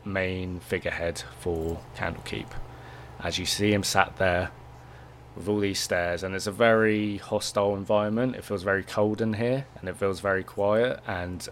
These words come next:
um, again, as I mentioned the fiddle before, seems like you have a fight in your hand. As Elminster walks in,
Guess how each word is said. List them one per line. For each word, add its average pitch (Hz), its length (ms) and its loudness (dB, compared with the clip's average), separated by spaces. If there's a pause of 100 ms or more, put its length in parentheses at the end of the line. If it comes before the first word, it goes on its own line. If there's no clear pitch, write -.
um, 90 500 -4 (1600)
again, 98 520 6
as - 400 2 (400)
I 95 80 2
mentioned 95 320 -2
the - 60 -10
fiddle 95 200 2
before, 85 480 0
seems 90 240 -2
like 90 140 0
you 90 60 0
have 92 100 0
a 95 40 -2
fight 85 260 -2
in 85 60 -8
your 85 100 -6
hand. 80 220 -6
As 82 120 -2
Elminster 98 520 2
walks 92 380 0
in, 87 320 -2